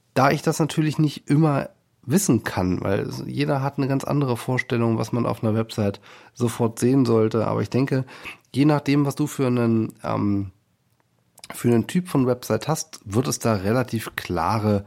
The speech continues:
äh, Wege geben. Ich will mal ein ganz kurzes Beispiel nehmen, äh, was es bei uns zum Beispiel bei der hunderteinundzwanzig Watt sein könnte. Morgen ist zum Beispiel wieder ein Seminar von mir und, äh, ich weiß, dass jemand, der in Berlin, ich sitze nämlich auch gerade in Berlin im Hotel,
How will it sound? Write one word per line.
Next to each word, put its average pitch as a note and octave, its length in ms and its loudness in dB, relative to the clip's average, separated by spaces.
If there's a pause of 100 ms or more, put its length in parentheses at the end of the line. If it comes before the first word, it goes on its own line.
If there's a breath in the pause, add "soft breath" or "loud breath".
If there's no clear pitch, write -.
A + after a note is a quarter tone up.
(380 loud breath)
äh, F#2+ 260 -2 (100)
Wege A2 320 2
geben. G2 460 0
Ich - 160 -10
will B2 80 4
mal G#2+ 260 2
ein - 160 -4
ganz A#2 220 -2
kurzes A2+ 400 -6
Beispiel A#2 640 0
nehmen, A2 440 0
äh, A2+ 180 -6
was A2 140 -6
es A#2 140 -8
bei G2+ 260 0
uns C#3+ 260 0
zum A#2 140 2
Beispiel A#2 260 0
bei A2 100 2
der G#2 100 2
hunderteinundzwanzig G2+ 720 0
Watt B2 180 -2
sein A2 220 2
könnte. G#2+ 420 0 (1700 loud breath)
Morgen A#2 340 6
ist - 140 -2
zum A#2 100 4
Beispiel G#2+ 260 0
wieder G#2 220 4
ein G2 160 2
Seminar G2+ 420 4
von C3 180 0
mir C3 280 2
und, G#2 420 2
äh, G2+ 200 0
ich A2 200 -4
weiß, A#2 300 4
dass G#2 200 -6
jemand, A2 360 2
der G2+ 100 2
in G#2 180 2
Berlin, A2 420 4
ich B2 120 -4
sitze A2+ 240 -2
nämlich G2+ 180 2
auch B2 160 -2
gerade G#2 160 -2
in F#2+ 80 2
Berlin G#2 280 2
im G#2 120 2
Hotel, A2+ 360 2